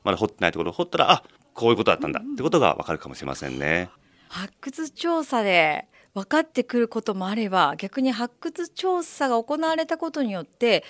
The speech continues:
Speaker 2: またちょっとなんかこれってっていう、また疑問も出てきてしまいますね。
Speaker 1: そうなんですよ。そこが悩ましいところなんですよね。例えば、先ほど言った弥生時代の大集落。
Speaker 2: はい。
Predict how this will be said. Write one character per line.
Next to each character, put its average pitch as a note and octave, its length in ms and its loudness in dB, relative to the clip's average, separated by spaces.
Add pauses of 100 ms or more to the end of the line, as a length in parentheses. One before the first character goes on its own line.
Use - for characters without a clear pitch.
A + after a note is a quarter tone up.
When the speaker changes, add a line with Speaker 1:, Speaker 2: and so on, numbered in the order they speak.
(340)
Speaker 2:
ま E4+ 100 4
た B4 120 6
ち - 100 4
ょ C5+ 40 6
っ - 40 4
と A4 100 4
な F4+ 140 0
ん - 20 -6
か D#4 100 -4
こ C#4+ 140 -2
れ F#4 120 4
っ - 20 2
て A4 300 4
っ A4 40 -20
て B3+ 120 -4
い G#3 80 4
う、 G3 40 -4
ま G3+ 100 -4
た A#3 140 0
疑 A3 160 0
問 F4 180 4
も G#4+ 80 -2
出 A4 120 6
て G#4+ 120 0
き - 200 -14
て E3 400 0 (100)
し - 160 -6
ま A3 80 0
い A3+ 60 0
ま A3 100 0
す - 140 -8
ね。 E3 240 -16
Speaker 1:
そ F#2+ 280 0
う G2 40 2
な F#2 100 4
ん F2 40 2
で E2 60 0
す F2+ 120 0
よ。 D#2+ 80 2
そ - 100 -4
こ - 100 -2
が E3+ 100 8
悩 D3+ 200 4
ま D#3 100 6
し D3+ 140 2
い C3+ 60 2
と A#2 80 4
こ G2+ 80 6
ろ F#2 60 6
な E2+ 100 4
ん D2+ 60 -2
で C#2 60 -6
す - 140 -8
よ C2+ 80 -4
ね。 G#2 420 -2 (260)
例 C3+ 100 10
え A#2+ 60 10
ば、 D#2+ 260 8
先 - 160 -10
ほ F#2 60 -6
ど F2 60 -6
言 D2+ 100 -4
っ - 20 -18
た - 100 -8
弥 F2+ 240 4
生 A2+ 40 4
時 A2+ 100 -2
代 D#2 160 2
の A#1+ 240 -8
大 G#2+ 180 0
集 C#3 140 2
落。 - 260 -4
Speaker 2:
は - 80 -20
い。 - 40 -20